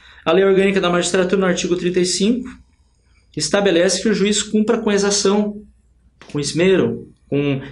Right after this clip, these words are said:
realmente com dedicação. Você espera na condição de parte advogado que o juiz haja com toda essa dedica-, dedicação a,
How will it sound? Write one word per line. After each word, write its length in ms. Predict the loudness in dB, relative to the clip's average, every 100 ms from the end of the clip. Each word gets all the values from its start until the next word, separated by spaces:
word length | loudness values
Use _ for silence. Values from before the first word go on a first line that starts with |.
| -4
realmente 320 | -2 -2 -2
com 100 | 0
dedicação. 920 | 0 0 -2 -2 0 2 2 -2 -10 -18 _ -16
Você 220 | -6 0
espera 440 | 0 0 0 2 2
na 100 | 0
condição 400 | -2 -2 -4 -4
de 120 | -6
parte 340 | -2 0 0
advogado 540 | -2 -2 0 2 0 0
que 60 | 0
o 20 |
juiz 260 | 2 0 -4 -10 -2
haja 300 | 2 2 0
com 100 | 0
toda 160 | 0
essa 100 | 0
dedica-, 480 | -4 -2 -2 -4 -6
dedicação 600 | -2 -2 -2 -2 0 2
a, 240 | 2 0